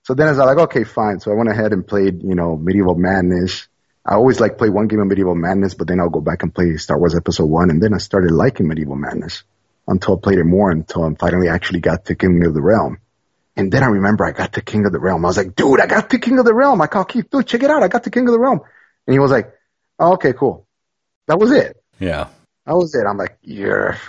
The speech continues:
Speaker 1: So, <laughs> but from then on, it's like, I remember that I always told Keith, every time there's an Episode One, I would always tell him, "Hey, dude, there's an Episode One. You wanna play, uh, for five bucks?" <laughs> So that's the one game, the one game where I'm typically pretty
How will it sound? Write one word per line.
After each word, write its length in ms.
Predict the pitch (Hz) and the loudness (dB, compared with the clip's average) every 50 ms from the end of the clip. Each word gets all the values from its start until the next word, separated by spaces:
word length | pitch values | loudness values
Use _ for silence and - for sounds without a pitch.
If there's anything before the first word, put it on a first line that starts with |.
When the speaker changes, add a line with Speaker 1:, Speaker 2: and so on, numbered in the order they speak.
| - - _ _ _ 98 | -20 -20 _ _ _ -20
Speaker 1:
So, 340 | - - 101 87 82 82 80 - - 120 - - 554 - - 196 208 - - | -6 -4 -4 -2 -2 -4 -6 -8 -10 -8 -8 -8 -10 -4 0 0 0 0 -2
<laughs> 600 | _ _ _ _ _ _ _ - - 151 _ _ | _ _ _ _ _ _ _ -20 -20 -20 _ _
but 460 | - 165 175 160 120 - - - _ _ _ _ _ _ | 2 4 4 4 2 0 -6 -16 _ _ _ _ _ _
from 180 | - 151 151 151 | -2 0 2 4
then 180 | 151 175 185 175 | 4 6 6 6
on, 320 | 175 170 170 190 190 175 | 6 4 4 4 4 4
it's 160 | 156 143 127 123 | 2 2 2 2
like, 240 | 131 127 123 110 127 | 2 2 2 0 -2
I 120 | 120 117 | -4 -4
remember 560 | 120 131 143 147 139 147 156 160 147 147 143 | -2 0 0 2 2 2 2 2 2 2 2
that 200 | 123 127 123 113 | 4 2 2 2
I 60 | 117 113 | 2 2
always 260 | 117 123 131 135 131 | 2 4 2 0 0
told 260 | - - 123 117 120 | 0 -2 -2 -2 -2
Keith, 240 | - - 131 120 - | -4 -4 -4 0 0
every 180 | 117 120 135 127 | 0 0 0 0
time 180 | 131 143 131 131 | 0 0 0 2
there's 180 | 123 120 104 | 2 0 0
an 100 | 107 98 | 0 -2
Episode 420 | 110 113 113 - 123 - 131 117 104 | -2 -2 -4 -6 -6 -2 -2 -2 0
One, 360 | 98 101 101 110 123 127 127 | 0 0 0 0 0 0 -2
I 200 | - - 92 98 | -4 -4 -2 -2
would 220 | 98 98 101 101 | 0 0 2 4
always 260 | 104 110 107 104 101 - | 4 4 4 2 0 0
tell 220 | - 107 101 101 | -2 0 0 2
him, 100 | 98 98 | 2 2
"Hey, 120 | 107 113 | 0 2
dude, 160 | 110 110 104 87 | 2 0 0 0
there's 140 | 92 92 | 0 0
an 80 | 104 104 | 0 0
Episode 280 | 110 - 104 - 110 101 | 0 -2 -4 -2 0 0
One. 180 | 104 104 98 | 2 2 2
You 100 | 90 87 | 0 0
wanna 180 | 92 95 101 95 | 0 -2 -2 -4
play, 240 | - - 104 101 101 | -2 0 2 4 4
uh, 260 | 98 92 92 90 90 87 - | 4 2 2 0 -2 -4 -8
for 60 | - | -4
five 180 | - 107 101 95 | -2 -2 0 2
bucks?" 300 | 104 131 139 - - - _ _ _ _ _ _ | 2 0 0 -2 -12 -16 _ _ _ _ _ _
<laughs> 60 | - 131 - _ 104 - _ - | -8 -8 -8 _ -16 -14 _ -6
So 260 | - - 104 98 92 82 87 - | 0 2 4 4 2 0 0 2
that's 280 | 113 123 135 135 - - | 2 2 2 0 -4 -2
the 220 | - 104 92 92 - 98 | -2 -2 -2 -2 -6 -2
one 320 | 107 117 135 175 226 233 | 0 2 4 4 4 2
game, 540 | 185 202 202 160 123 117 113 110 123 131 123 _ _ _ _ _ _ _ _ | 4 4 4 4 4 2 2 2 0 -4 -6 _ _ _ _ _ _ _ _
the 80 | - 123 | -6 -4
one 360 | 120 127 139 185 254 277 247 | -2 2 2 2 2 2 2
game 480 | 240 240 214 160 135 131 127 131 - 107 | 4 4 4 4 4 2 2 0 -4 -6
where 340 | 117 117 117 117 113 113 101 | -4 0 2 2 2 2 0
I'm 180 | 117 117 113 | -2 -4 -4
typically 640 | 110 - - 175 165 - - 143 - - 143 135 127 117 | -4 0 -2 -2 0 -2 -6 -6 -4 -4 -4 -4 -4 -6
pretty 320 | 120 - - 143 143 139 | -6 -2 0 2 2 2